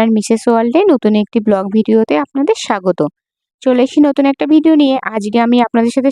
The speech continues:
শেয়ার করব আমার আঠারো মাসের ছেলে কি কি কথা বলতে পারে।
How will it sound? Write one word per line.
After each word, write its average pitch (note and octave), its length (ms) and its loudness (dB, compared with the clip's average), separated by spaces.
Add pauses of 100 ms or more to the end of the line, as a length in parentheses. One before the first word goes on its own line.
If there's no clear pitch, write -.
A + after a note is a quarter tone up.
শেয়ার A3+ 220 0
করব B3 440 0
আমার G#3+ 300 -2
আঠারো A#3+ 380 -4
মাসের B3 400 -2
ছেলে A3 380 0 (340)
কি C#4 260 2
কি D#4 240 4
কথা A3+ 320 -4
বলতে F#3 280 0
পারে। - 180 -6